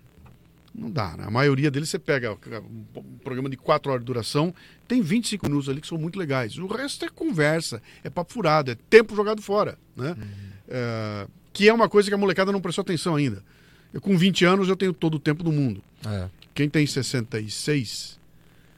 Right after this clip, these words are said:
Speaker 1: pensa muito, né?
Speaker 2: E tão
Speaker 1: É.
Speaker 2: deixando o tempo passar,
Speaker 1: Me
Speaker 2: né?
Speaker 1: foda. Passa o tempo e dane-se. Eu tenho todo o tempo do mundo, né?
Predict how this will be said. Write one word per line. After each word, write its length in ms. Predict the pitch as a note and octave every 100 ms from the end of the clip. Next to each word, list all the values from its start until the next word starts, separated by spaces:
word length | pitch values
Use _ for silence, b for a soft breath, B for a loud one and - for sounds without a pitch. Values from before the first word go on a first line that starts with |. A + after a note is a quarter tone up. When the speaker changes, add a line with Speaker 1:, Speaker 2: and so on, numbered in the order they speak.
| b b -
Speaker 1:
pensa 300 | B2+ B2+ C#3+
muito, 460 | C3+ C#3 B2+ - E2
né? 100 | -
Speaker 2:
E 80 | B2
tão 280 | - C3 C#3+
Speaker 1:
É. 40 |
Speaker 2:
deixando 560 | D3+ E3 - D3 D#3 E3+
o 60 | E3
tempo 180 | E3+ E3+
passar, 380 | F#3 C3+ B2 A2+
Speaker 1:
Me 60 |
Speaker 2:
né? 60 | A2+
Speaker 1:
foda. 520 | - - A#2+ G#2+ - -
Passa 400 | D3 F#3+ - D#3+
o 40 |
tempo 380 | - A#2 B2+ E3+
e 20 |
dane-se. 520 | B2 A2+ A#2+ G2+ -
Eu 240 | A#2 F3+ F#3+
tenho 200 | B3+ B3
todo 240 | C4+ B3+
o 20 |
tempo 180 | A3+ A#3
do 80 | B3
mundo, 300 | B3+ B3+ F#3+
né? 120 | G3